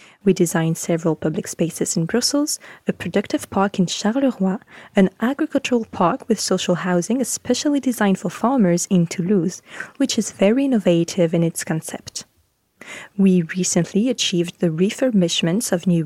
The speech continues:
reading rooms in the Sainte-Geneviève Library in Paris, but also a vernacular microarchitecture in Sauliac-sur-Célé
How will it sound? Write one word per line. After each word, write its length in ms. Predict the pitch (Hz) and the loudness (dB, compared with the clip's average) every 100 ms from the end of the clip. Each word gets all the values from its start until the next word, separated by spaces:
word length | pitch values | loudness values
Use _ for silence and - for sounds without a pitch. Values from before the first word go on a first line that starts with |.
| 170 | 0
reading 300 | 214 262 202 | 0 2 4
rooms 360 | 170 185 240 | 4 4 2
in 100 | 190 | 2
the 100 | 170 | 2
Sainte-Geneviève 960 | 165 - 226 277 262 233 - 190 196 196 | -2 -2 -2 0 -2 -2 2 4 2 0
Library 500 | 180 196 226 214 175 | 0 0 0 2 4
in 140 | 175 | 2
Paris, 560 | - 170 170 - - - - - | -2 -4 -4 -4 -6 -10 -14 -18
but 160 | - 175 - | -6 -4 2
also 340 | 247 - 302 | 2 2 0
a 120 | 240 | 2
vernacular 640 | 175 165 170 233 262 262 | 2 0 0 -2 0 0
microarchitecture 1080 | 247 180 214 - 269 233 - 196 - 170 202 | 2 0 -2 -4 -2 -2 -4 -6 -6 -6 -4
in 120 | 269 196 | 0 0
Sauliac-sur-Célé 1160 | - 196 190 185 - 196 - - 170 160 190 | 0 0 0 -2 -2 -4 -4 -2 -2 0 -2